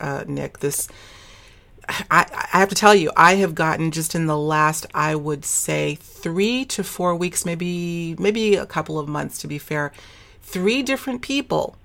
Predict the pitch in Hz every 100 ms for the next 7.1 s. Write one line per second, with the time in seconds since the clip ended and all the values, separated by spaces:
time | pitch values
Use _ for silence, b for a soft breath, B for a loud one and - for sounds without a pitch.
0 | _ - - 156 170 190 220 262 220 165
1 | - 165 196 240 240 247 - 185 208 226
2 | 208 170 156 156 - b b b - 208
3 | 214 214 190 185 - 175 170 165 165 165
4 | 165 160 156 156 156 160 151 151 147 147
5 | 147 147 143 143 139 139 139 143 b b
6 | b b - 147 139 - - - 185 196